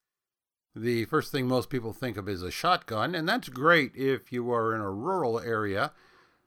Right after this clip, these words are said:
but you can't use that in an urban area or even a suburban area because it's too dangerous. Uh, those pellets have to come down somewhere. There are shotgun pellets that are designed specifically for taking down drones.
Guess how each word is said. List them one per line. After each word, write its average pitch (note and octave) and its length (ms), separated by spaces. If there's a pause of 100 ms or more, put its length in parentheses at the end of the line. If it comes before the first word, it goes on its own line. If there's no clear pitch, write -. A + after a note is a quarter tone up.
(240)
but - 140
you - 60
can't E3 180
use C3+ 140
that C3+ 180
in A#2+ 140
an A2+ 120
urban B2+ 320
area A2+ 460
or G#2+ 460
even A2+ 240
a G2 100
suburban B2 480
area G2 460 (360)
because A2+ 360
it's A2 140
too - 180
dangerous. G2 840 (100)
Uh, G2 240
those F#2 320
pellets A2+ 360
have A2 140
to - 80
come G2+ 200
down A2+ 220
somewhere. A2 440 (1160)
There C#3 260
are E3 460
shotgun C#3+ 480
pellets C#3 400
that C3 140
are A#2+ 100
designed A#2+ 640
specifically B2 840
for C#3 460
taking A#2 400
down G#2 300
drones. G#2+ 540